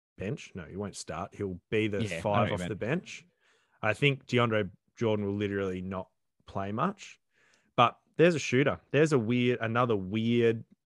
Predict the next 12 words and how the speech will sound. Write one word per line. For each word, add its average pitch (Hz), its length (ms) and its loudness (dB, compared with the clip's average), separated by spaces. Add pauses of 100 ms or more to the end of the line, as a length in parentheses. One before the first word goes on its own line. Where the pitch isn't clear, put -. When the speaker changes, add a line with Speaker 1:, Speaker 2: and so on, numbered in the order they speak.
(140)
Speaker 1:
skill 123 380 -2
set. 92 280 -6
Like, 92 180 -6
he's 98 180 -6
a 92 80 -4
Speaker 2:
Mm. 117 300 -2 (280)
Speaker 1:
fifty, 127 460 -4
a 107 120 -2
forty-five 117 720 0
percent 110 440 -8
three-point 110 440 -4
shooter, 101 520 -4